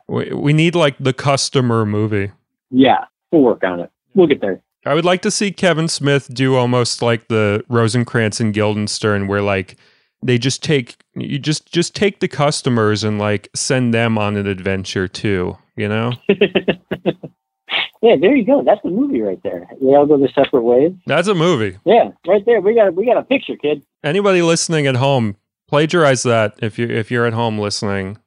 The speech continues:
Speaker 1: and, uh, give, give us story by credits or, or, or something. So, Bloom and Mud Shuffle. First of all, what's, what's that title mean?
Speaker 2: Uh, I think it is a different way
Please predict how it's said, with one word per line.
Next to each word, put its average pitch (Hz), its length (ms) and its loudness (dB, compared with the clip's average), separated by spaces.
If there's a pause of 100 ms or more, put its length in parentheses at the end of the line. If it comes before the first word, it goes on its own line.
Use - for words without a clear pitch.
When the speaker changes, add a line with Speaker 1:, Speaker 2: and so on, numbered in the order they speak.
(200)
Speaker 1:
and, 101 260 -6
uh, 95 280 -4 (460)
give, 113 220 -2 (180)
give 131 200 0
us 127 160 2
story 113 420 0
by 104 240 0
credits 98 500 -4
or, 95 320 -4
or, 104 280 -6
or 107 140 -4
something. 104 520 -6 (460)
So, 151 420 0 (300)
Bloom 196 240 2
and 185 120 0
Mud 160 220 0
Shuffle. 117 540 0 (500)
First 202 180 2
of 185 60 4
all, 156 80 4
what's, 190 200 0
what's 175 280 -2
that 156 160 0
title 113 300 -2
mean? 92 260 -6 (400)
Speaker 2:
Uh, 139 380 6
I 156 160 0 (160)
think 180 300 0 (220)
it 151 300 0
is 127 480 0 (460)
a 117 520 4 (200)
different 135 380 2
way 113 440 4